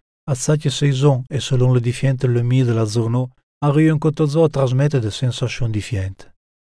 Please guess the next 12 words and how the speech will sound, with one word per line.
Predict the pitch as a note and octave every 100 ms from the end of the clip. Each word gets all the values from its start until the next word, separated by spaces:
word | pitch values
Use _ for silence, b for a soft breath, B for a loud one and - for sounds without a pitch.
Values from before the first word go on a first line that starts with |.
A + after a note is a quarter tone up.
| _ _ _ _
Je | C3+ C3+
spero | - D3+ D#3+
fra | - C3+ A2
lui | A2 -
tout | C#3+
le | C#3
cœur | B2+ C3 C#3+ A2+ - _ _ _ _ _
que | -
qui | C3 - E3
andrait | C#3+ C3 C#3
après | C3+ C3 B2
nous, | C#3+